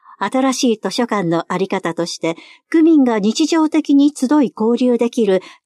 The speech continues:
滞在型図書館へ政策の転換を。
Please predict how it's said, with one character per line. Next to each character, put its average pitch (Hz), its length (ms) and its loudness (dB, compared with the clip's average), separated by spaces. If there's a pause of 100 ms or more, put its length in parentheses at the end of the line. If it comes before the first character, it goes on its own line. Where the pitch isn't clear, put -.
(100)
滞 269 180 2
在 294 280 2
型 254 240 0
図 226 120 -6
書 226 200 -4
館 170 280 -2
へ 160 120 -4 (200)
政 226 300 -4
策 214 220 -4
の 208 100 -2
転 208 240 -4
換 180 400 -4
を。 160 80 -6